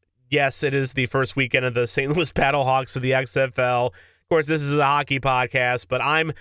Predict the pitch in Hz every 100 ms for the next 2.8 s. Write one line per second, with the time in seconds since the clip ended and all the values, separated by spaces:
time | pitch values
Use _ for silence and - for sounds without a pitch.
0 | - - 151 180 151 131 139 143 127 131
1 | 135 131 131 - 131 131 127 123 117 -
2 | 127 127 127 120 120 135 131